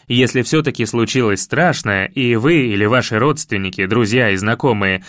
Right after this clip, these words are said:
заплатили деньги околомедицинским мошенникам,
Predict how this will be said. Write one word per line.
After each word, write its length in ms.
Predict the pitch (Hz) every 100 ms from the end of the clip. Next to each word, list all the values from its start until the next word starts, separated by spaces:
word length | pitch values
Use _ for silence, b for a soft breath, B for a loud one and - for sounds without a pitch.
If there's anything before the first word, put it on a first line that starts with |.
| B
заплатили 720 | 143 139 147 147 135 170 135
деньги 420 | 110 127 127 110 104
околомедицинским 960 | 143 123 113 107 107 110 117 101 - 98
мошенникам, 720 | 110 208 196 120 92 82